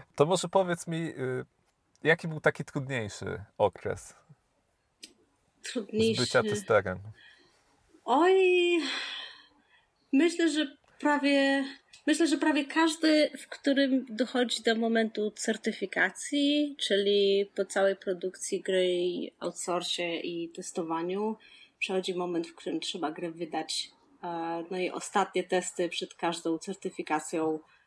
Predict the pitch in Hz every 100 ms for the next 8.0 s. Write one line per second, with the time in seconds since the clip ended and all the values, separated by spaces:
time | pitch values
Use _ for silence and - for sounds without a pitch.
0 | _ _ _ 175 156 156 151 147 156 -
1 | _ _ - 170 165 165 156 - 165 -
2 | - _ - 175 170 170 175 170 - 165
3 | 160 156 165 185 - 175 156 156 - 202
4 | 185 - 170 165 - _ _ 165 160 160
5 | 156 180 190 170 165 160 160 160 165 -
6 | - _ _ - 185 190 180 160 160 160
7 | 160 _ - _ - - 247 - 226 202